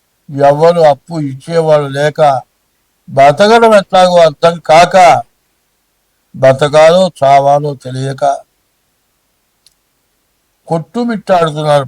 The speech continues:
ప్రజలంతా కూడా. ఈ బాధలు ఎందుకు వచ్చినాయా అంటే యుద్ధం వచ్చింది.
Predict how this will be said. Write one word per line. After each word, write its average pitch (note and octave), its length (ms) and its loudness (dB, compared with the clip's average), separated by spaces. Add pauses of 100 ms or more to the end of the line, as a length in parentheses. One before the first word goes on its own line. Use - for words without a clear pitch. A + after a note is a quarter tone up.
ప్రజలంతా C3+ 480 -10 (100)
కూడా. A#2+ 160 -14 (1700)
ఈ F3 100 -8 (140)
బాధలు F#3 380 2
ఎందుకు G3+ 200 -10
వచ్చినాయా F3+ 460 -2
అంటే D#3+ 260 -6
యుద్ధం D3 340 -12
వచ్చింది. C3 380 -16